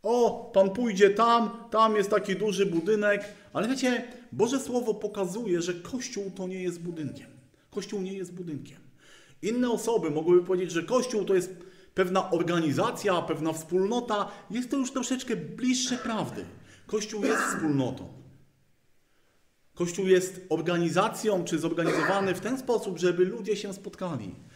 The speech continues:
Ale wiecie, kiedy patrzymy do Biblii, kiedy czytamy w Biblii o Kościele, to tak naprawdę słowo Kościół może oznaczać dwie rzeczy. Pierwsza rzecz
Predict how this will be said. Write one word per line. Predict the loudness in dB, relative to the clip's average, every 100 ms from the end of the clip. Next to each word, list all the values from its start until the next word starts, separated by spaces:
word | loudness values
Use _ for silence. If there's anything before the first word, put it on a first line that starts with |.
| -20 -4
Ale | 2 2 0 -8 -8
wiecie, | -4 -2 -2 -6 -14 -20 -20 _ _ _
kiedy | 0 6 8 8 4 -14 -18 -20 -8
patrzymy | -4 -2 0 0
do | -2 -4
Biblii, | -4 -4 -6 -12 -16 -20 _ _ _
kiedy | 2 8 10 10 8 -2
czytamy | -4 -2 0 0 -2
w | -2
Biblii | -4 -4 -6 -4
o | -4
Kościele, | -2 0 4 6 6 4 -2 -10 -20 -20 -14 2
to | 6 8 6 0 -6
tak | -4 -4
naprawdę | 0 2 2 2 2 2 -2 -12 -20 -14
słowo | 2 2 4 0
Kościół | 2 0 0 2 2
może | 2 0 0
oznaczać | 0 -2 -4 -6
dwie | 0 0
rzeczy. | 0 -6 -10 -16 -20 _ _ _ _ _ -20 -6
Pierwsza | 0 2 4
rzecz | 4 6 4 0